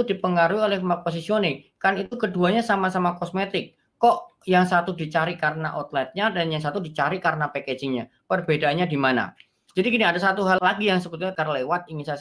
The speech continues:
sampaikan adalah di NEMA W Canvas bagian sebelah kanan, yang bagian brand delivery, kalau teman-teman udah download NEMA W Canvas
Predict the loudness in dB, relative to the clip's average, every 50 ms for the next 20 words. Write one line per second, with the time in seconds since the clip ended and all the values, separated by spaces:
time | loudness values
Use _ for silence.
0 | -4 -6 -4 -6 -2 -2 -2 -2 -2 -4 -2 0 0 0 0 -2 2 4 6 6
1 | 6 6 6 6 6 6 6 6 6 4 2 2 2 0 2 2 2 0 -4 -16
2 | _ 2 2 2 2 2 -4 0 2 2 2 2 0 -4 -8 -2 -2 -2 -2 -2
3 | -2 0 0 2 2 2 2 2 4 2 2 0 -4 -6 -10 -12 -16 _ _ _
4 | _ _ -8 -4 -2 0 0 0 0 0 -2 0 0 -2 0 0 0 -2 -2 -2
5 | 0 0 0 0 0 -2 0 0 -2 0 -2 -4 -4 -4 -4 -4 -2 -2 -2 -2
6 | 0 0 2 4 4 2 2 0 -2 -2 -2 -2 -2 -2 -4 -4 -6 -6 -2 0
7 | 0 0 0 -2 -10